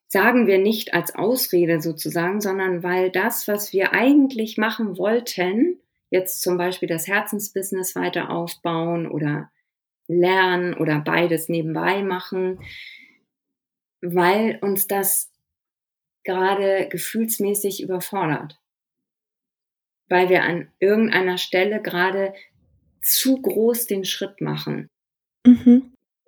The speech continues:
Speaker 1: Irgendetwas sperrt sich in uns drin. Vielleicht sind es alte, ähm, auch Glaubenssätze oder so. Irgendetwas passt gerade nicht. Und dann ist sozusagen, das passiert bei uns unbewusst.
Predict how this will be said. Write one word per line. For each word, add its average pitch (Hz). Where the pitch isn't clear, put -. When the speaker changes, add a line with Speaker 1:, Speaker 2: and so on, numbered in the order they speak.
Speaker 1:
Irgendetwas 226
sperrt 220
sich -
in 220
uns 185
drin. 214
Vielleicht 202
sind 202
es 185
alte, 175
ähm, 160
auch 170
Glaubenssätze 247
oder 240
so. 254
Irgendetwas 220
passt -
gerade 170
nicht. 202
Und 202
dann 214
ist 226
sozusagen, 220
das 226
passiert 233
bei 196
uns 180
unbewusst. 294